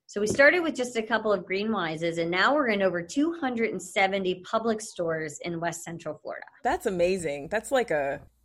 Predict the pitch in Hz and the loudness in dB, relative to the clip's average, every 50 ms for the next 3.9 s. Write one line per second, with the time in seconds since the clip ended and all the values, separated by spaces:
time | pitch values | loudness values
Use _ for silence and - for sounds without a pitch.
0 | _ - - - 220 220 220 220 - 226 190 185 180 - - 190 180 - - 185 | _ -2 2 4 4 4 4 2 2 2 2 2 2 0 -4 -4 -4 0 2 2
1 | 160 165 - - - - 170 156 143 131 131 135 165 - - 233 254 294 330 370 | 2 2 2 -2 0 0 2 4 4 2 2 0 -2 6 8 10 12 12 12 12
2 | 370 415 427 415 381 392 370 - - 349 339 339 339 330 311 311 294 254 247 214 | 10 10 8 10 10 8 8 6 2 0 2 4 8 10 10 10 10 10 8 8
3 | 190 185 175 170 156 156 - - - - - - 330 339 302 311 359 453 | 8 6 4 2 0 -2 -6 -10 -14 -10 0 4 4 4 6 6 6 8